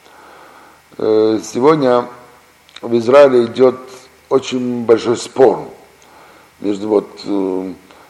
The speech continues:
течением левого толка, толка и течением правого толка – о том, как быть с людьми пограничных городов. Вот территории, кто, кто слышал такое понятие, есть в Израиле территории, э, э,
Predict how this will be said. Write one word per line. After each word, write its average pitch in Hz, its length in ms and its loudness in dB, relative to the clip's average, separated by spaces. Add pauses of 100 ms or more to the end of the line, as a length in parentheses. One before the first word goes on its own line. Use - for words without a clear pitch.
течением 110 480 -4
левого 120 380 4
толка, 113 440 2
толка 113 500 2
и 101 120 -8 (100)
течением 113 300 -8
правого 117 380 4
толка – 123 460 2 (760)
о 92 80 -6
том, 131 320 0
как 131 480 4
быть 131 240 -2
с - 100 -14
людьми 117 380 -6
пограничных 113 600 -2
городов. 110 420 -4 (920)
Вот 92 140 -10
территории, 107 480 -2
кто, - 200 -8
кто - 380 -12
слышал 98 320 -10
такое - 220 -4
понятие, 101 380 -6
есть 90 100 -16
в 101 40 -8
Израиле 107 360 -2
территории, 110 600 -8 (800)
э, 55 640 -4 (760)
э, 57 460 -2